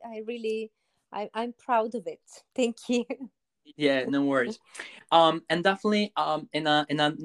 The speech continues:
Speaker 2: in another podcast, definitely, I, I would like to keep talking more about how English improved, um, our confidence, uh, because, um, definitely is, is something that I,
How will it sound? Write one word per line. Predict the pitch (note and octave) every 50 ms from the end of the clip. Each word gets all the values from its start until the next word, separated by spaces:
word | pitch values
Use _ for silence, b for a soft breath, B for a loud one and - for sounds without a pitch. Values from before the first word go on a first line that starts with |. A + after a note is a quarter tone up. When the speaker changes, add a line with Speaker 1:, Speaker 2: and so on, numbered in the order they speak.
| D3+ C#3 C#3 - D3+
Speaker 2:
in | D3 C#3+
another | D3 D3 C#3+ D3 D3 D3+ E3 F3 F3+ E3+
podcast, | - - - F3+ F3+ - _ - F3+ F3 E3 - - -
definitely, | C#3+ D3 C#3+ - D3+ D3 D3 C#3+ C#3+ -
I, | C3+ C3 C3 B2+ B2+ B2+
I | - B2+
would | C#3 C3+ C3+
like | C3+ C3+ C#3 - -
to | - C#3+ C3+
keep | C3+ - - C#3+ C#3 C3+
talking | - - D3 C#3+ - C#3+
more | C#3 C3+ C3+ C3+ C3+
about | C3+ C3 C3 B2+ B2+ B2+ B2+ - - -
how | D3 C#3+ C#3+ D3 - -
English | C#3 C#3+ C#3+ C#3 C#3 C#3 C3+ - C#3+
improved, | C3+ B2+ - - - C#3 C3+ C3+ C3+ C3+ C3 - _ - b b b b b b b b
um, | B2 C3 B2+ B2+ B2 B2+ C3 C3 C3 - -
our | B2+ C3+ C3+ C3+ C3+ C3 - _
confidence, | - D#3 D3+ D3+ D3 - D#3+ F#3+ F#3+ G3 G3 - - -
uh, | C3 C3 C3
because, | - C3 - - C3+ B2+ B2 B2 B2 A#2 - C3
um, | B2+ B2 B2 B2 B2+ B2+ -
definitely | B2 C#3 C#3 C3+ - D#3 C#3+ C#3 C#3
is, | C3+ - -
is | B2+ B2+ -
something | - C3+ C3+ C3+ C#3 C#3 C#3 C#3
that | C3 B2+ B2+ B2 - -
I, | B2+ C3 C3+ C3+ C3 C3+ C3 C3+ C3+